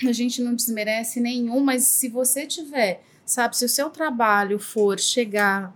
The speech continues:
organizar essa mesa, deixar esse chão limpo, faça com prazer, faça com amor, faça com aquilo que te faz realmente brilhar. Mas aí ele decidiu, eu falei, "Siga o teu caminho", eu sempre disse, "Siga o teu caminho", não é porque tem a empresa, né,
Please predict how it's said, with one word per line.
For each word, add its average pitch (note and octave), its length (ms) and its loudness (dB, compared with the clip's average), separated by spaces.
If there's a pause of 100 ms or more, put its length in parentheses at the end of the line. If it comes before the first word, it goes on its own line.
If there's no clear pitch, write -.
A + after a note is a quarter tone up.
organizar G#3+ 600 0
essa A#3 220 2
mesa, G3 360 -2
deixar G3+ 320 -2
esse B3+ 160 -4
chão A#3 300 -2
limpo, G#3+ 400 -6 (440)
faça B3 360 2
com A3 100 -6
prazer, F#3+ 400 -6
faça G3+ 300 -4
com G#3+ 180 -10
amor, F#3 420 -2
faça G3+ 300 -2
com G#3+ 100 -10
aquilo G#3 360 -10
que - 100 -18
te - 160 -12
faz G#3 500 -4
realmente G3+ 460 -8
brilhar. F3+ 420 -10 (480)
Mas C#4+ 280 -4
aí D#4 80 0
ele D4+ 140 -6
decidiu, C4+ 460 -4
eu C4 60 -4
falei, B3 160 0
"Siga A#3+ 340 -2
o - 40 -8
teu C#4+ 140 -8
caminho", F4+ 400 -6
eu G3 40 -4
sempre G#3+ 340 -8
disse, C4+ 240 -2 (100)
"Siga A#3 220 -8
o - 40 -12
teu C4+ 140 -6
caminho", A#3 480 -4
não G3 60 -8
é G3 80 -8
porque B3 300 -8
tem A#3+ 240 -6
a - 20 -4
empresa, A3+ 680 -2
né, B3+ 300 -2